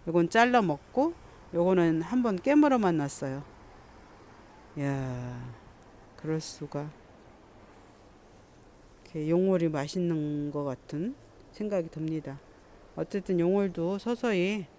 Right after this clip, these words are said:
어, 색감이 들어가고 있어요. 그래서 햇빛 좋은 날 이렇게 예쁜 애들을 한번 거리대에 내놓고 영상에 담아봤습니다.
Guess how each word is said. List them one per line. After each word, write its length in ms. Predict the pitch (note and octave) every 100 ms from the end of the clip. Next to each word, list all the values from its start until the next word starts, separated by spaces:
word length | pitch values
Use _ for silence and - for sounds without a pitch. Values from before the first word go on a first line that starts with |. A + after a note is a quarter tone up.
| - - - -
어, 200 | D3+ D3+
색감이 400 | D#3 G#3+ A#3+ G#3
들어가고 420 | D#3+ F3 F3+ D#3 C#3+
있어요. 500 | - - C3 E3 C4+ - - - - - - - - - - - - - - - - - - - - - - - - - - -
그래서 260 | - - D#3+
햇빛 420 | E3+ B3+ - -
좋은 360 | - G3+ F#3+ F3
날 360 | E3 D#3 E3+ E3 - - - - - - -
이렇게 340 | D3+ E3 D#3
예쁜 380 | C#3 F3 - F#3
애들을 420 | F3 D#3 D3 D3
한번 480 | D3+ D#3 D3 E3+ C4 - -
거리대에 500 | - E3 F3 F3+ E3+ D3+
내놓고 600 | D#3+ D#3+ D3 - F#3+ D#3 -
영상에 380 | D#3+ D#3+ F3 F3
담아봤습니다. 920 | D#3 D3 E3 D#3+ D3 - C3 C3+ E3